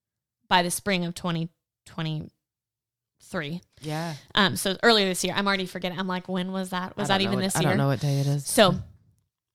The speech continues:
Speaker 1: then was on track to move out here. So, um, they let me walk,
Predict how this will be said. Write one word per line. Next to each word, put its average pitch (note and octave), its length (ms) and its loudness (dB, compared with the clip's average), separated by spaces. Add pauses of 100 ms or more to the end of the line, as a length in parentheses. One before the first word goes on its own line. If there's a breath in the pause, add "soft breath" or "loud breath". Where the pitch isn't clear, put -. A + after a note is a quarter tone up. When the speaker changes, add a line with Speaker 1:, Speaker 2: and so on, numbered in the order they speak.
(280)
Speaker 1:
then F#3+ 680 2 (100)
was G#3 140 -4
on G3 100 0
track F#3+ 220 -6
to - 80 -10
move F#3+ 160 -4
out F#3+ 160 -6
here. G3 240 -2
So, F#3 640 4
um, F#3 480 -2 (240)
they A#3 120 4
let A3+ 220 2
me A3+ 480 4
walk, G3+ 540 2